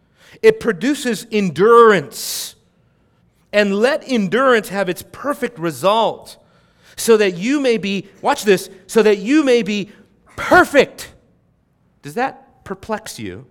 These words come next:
The Bible says you may be perfect. What does it mean? "So that you may be perfect and complete,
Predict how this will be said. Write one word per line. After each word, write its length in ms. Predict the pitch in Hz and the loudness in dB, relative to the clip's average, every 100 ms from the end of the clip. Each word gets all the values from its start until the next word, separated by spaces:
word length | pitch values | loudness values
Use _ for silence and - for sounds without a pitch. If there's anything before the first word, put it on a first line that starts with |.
| _ _ _ _ _ _ _ _ _ _ _ - | _ _ _ _ _ _ _ _ _ _ _ -14
The 80 | |
Bible 340 | 117 143 185 190 | -4 -2 0 -4
says 420 | 185 165 160 - | -6 -6 -6 -8
you 220 | 135 160 | -12 -10
may 220 | 165 143 | -6 -6
be 240 | 131 117 107 | -8 -10 -14
perfect. 880 | - - 170 196 - 214 214 _ - _ _ _ _ _ _ _ _ _ _ _ _ | -14 -10 -8 -8 -12 -14 _ _ -20 _ _ _ _ _ _ _ _ _ _ _ _
What 160 | 147 | -8
does 160 | 220 208 | -8 -8
it 100 | 196 | -12
mean? 640 | 147 175 190 123 90 - _ _ _ _ _ _ _ _ _ _ _ - | -12 -12 -10 -12 -16 -20 _ _ _ _ _ _ _ _ _ _ _ -4
"So 140 | 220 | 0
that 140 | 220 | 2
you 140 | 220 302 | 0 -2
may 140 | 269 | -2
be 220 | 202 208 - _ | -4 -6 -8 _
perfect 760 | - - 294 311 185 123 - - _ _ _ _ _ | -16 -4 -2 -2 -4 -6 -8 -20 _ _ _ _ _
and 240 | 214 220 208 | -2 -2 -2
complete, 800 | 196 185 - 302 269 - - - | -6 -8 -6 -2 -2 -6 -16 -20